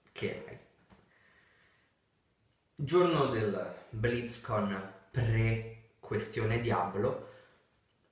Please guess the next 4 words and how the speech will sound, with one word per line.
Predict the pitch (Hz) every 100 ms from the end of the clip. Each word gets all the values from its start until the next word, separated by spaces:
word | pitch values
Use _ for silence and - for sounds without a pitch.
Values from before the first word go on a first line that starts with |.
| _ _ _ _ _ _ _ _ _ -
disastro | - 113 107 104 - - 113 120
Diablo, | 117 101 104 135 - - - _ _ _ _ _ _
disastro | 110 104 101 92 - 101
BlizzCon, | 98 98 - - 127 -